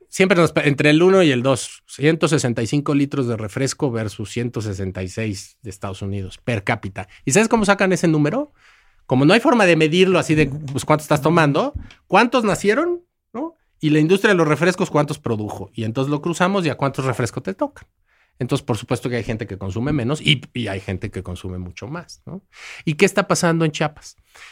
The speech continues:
En Chiapas hay niños de di-, con diez años, ocho años, nueve años, que están debutando con diabetes tipo dos, con obesidad infantil, que están diabe-, debutando con obesidad tipo dos.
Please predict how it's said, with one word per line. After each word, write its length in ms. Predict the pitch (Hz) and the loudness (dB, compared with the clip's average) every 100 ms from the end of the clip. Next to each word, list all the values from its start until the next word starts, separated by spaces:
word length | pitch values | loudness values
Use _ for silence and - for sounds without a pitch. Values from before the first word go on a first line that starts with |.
| - | -10
En 100 | 143 | -2
Chiapas 340 | 165 160 175 | 0 2 2
hay 120 | 170 165 | 2 2
niños 580 | 180 156 117 156 - _ _ _ _ _ _ _ | 4 4 4 0 -8 _ _ _ _ _ _ _
de 160 | - 98 | -4 -4
di-, 120 | 110 _ | -4 _
con 240 | - 92 95 | -8 -8 -4
diez 220 | 104 110 | -4 -2
años, 500 | 147 95 180 - _ _ | -2 -4 -10 -16 _ _
ocho 240 | 101 - | -10 -6
años, 240 | 120 113 113 | -4 -4 -4
nueve 200 | 95 98 | -6 -4
años, 360 | 107 92 151 - _ _ | -4 -6 -8 -14 _ _
que 80 | - | -4
están 240 | - 143 | 0 2
debutando 540 | 165 156 - 143 214 139 | 2 0 0 0 0 0
con 140 | 104 | 0
diabetes 360 | 101 101 98 - | 0 -2 -4 -8
tipo 220 | 101 87 | -10 -10
dos, 200 | 87 - | -14 -4
con 180 | 120 113 | 0 0
obesidad 380 | 92 - 98 | -2 -4 -2
infantil, 500 | 127 165 170 151 135 | -2 0 -2 -2 -8
que 80 | - | -6
están 220 | 139 139 | -4 0
diabe-, 240 | 147 127 117 | 0 0 -2
debutando 520 | 120 110 - 127 143 | -4 -4 -2 -2 -2
con 140 | - 98 | -4 -6
obesidad 420 | 92 - 95 98 113 - _ | -6 -8 -8 -10 -12 -20 _
tipo 220 | 107 101 | -8 -6
dos. 160 | 87 | -8